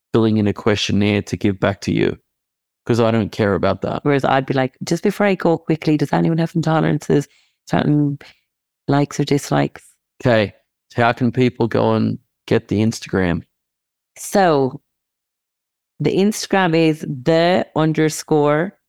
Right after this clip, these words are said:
Speaker 2: Irish underscore mummy.
Speaker 1: M U.
Speaker 2: M M Y. We really hope you enjoyed this episode. We
Speaker 1: And
Speaker 2: enjoyed
Speaker 1: please,
Speaker 2: it.
Speaker 1: like, subscribe, leave a review. That would be amazing because they're,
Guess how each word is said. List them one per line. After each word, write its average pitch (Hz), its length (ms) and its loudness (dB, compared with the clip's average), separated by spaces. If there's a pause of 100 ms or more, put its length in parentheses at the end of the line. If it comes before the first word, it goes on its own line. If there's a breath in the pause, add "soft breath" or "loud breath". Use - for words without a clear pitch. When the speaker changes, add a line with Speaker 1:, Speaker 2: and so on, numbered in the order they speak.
(140)
Speaker 2:
Irish 151 720 0 (140)
underscore 147 800 0
mummy. 135 600 0 (500)
Speaker 1:
M 127 300 2
U. 127 580 2 (320)
Speaker 2:
M 143 240 2
M 135 260 0
Y. 127 480 0 (800)
We 262 120 2
really 320 220 2
hope - 200 2
you 170 60 4
enjoyed 156 240 2
this - 120 -6
episode. 147 600 0
We 170 160 0
Speaker 1:
And 160 120 2
Speaker 2:
enjoyed 156 220 2
Speaker 1:
please, 139 320 0
Speaker 2:
it. 127 40 0
Speaker 1:
like, 123 240 0 (760)
subscribe, 123 920 0 (440)
leave 127 300 2
a 127 80 2
review. 113 800 2 (280)
That 123 200 2
would 143 180 0
be 120 120 2
amazing 110 440 0
because 110 320 -2
they're, 117 320 0